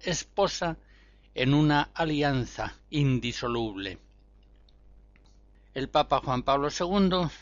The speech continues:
en la Familiaris Consortio número cincuenta y siete, hace notar que, precisamente por eso, la Eucaristía es la fuente misma del matrimonio cristiano.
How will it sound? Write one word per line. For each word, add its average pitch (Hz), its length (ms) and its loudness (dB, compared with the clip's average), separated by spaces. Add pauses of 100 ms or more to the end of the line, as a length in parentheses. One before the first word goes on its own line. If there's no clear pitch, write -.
(200)
en 120 160 -4
la 123 80 -4
Familiaris 131 840 -2
Consortio 156 840 -2
número 143 360 2
cincuenta 160 520 -2
y 151 60 -2
siete, 170 460 -2 (680)
hace 202 280 2
notar 156 500 4
que, 123 420 -4 (140)
precisamente 170 840 0
por 131 180 -2
eso, 175 380 -2 (480)
la 143 140 2
Eucaristía 214 1000 2 (300)
es - 480 0
la 123 200 2
fuente 208 920 0
misma 123 640 0 (100)
del 123 220 -2
matrimonio 151 760 2
cristiano. 160 760 -2